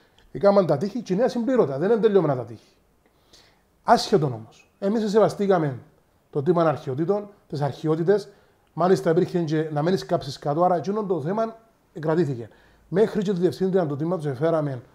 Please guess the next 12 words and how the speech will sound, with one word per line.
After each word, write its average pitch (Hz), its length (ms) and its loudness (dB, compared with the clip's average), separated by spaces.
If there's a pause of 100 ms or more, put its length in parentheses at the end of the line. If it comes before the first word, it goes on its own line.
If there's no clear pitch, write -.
(140)
ο 156 100 0
Ζαμπέλλας 147 560 -2
τότε, 196 300 -4 (480)
επί 160 240 -2
τόπου, 175 440 4 (460)
για 170 140 0
να 180 80 0
μετρήσουμε 180 560 -2
με 170 120 2
την 165 160 2
κορδέλα, 185 420 4
παρακαλώ, 165 640 2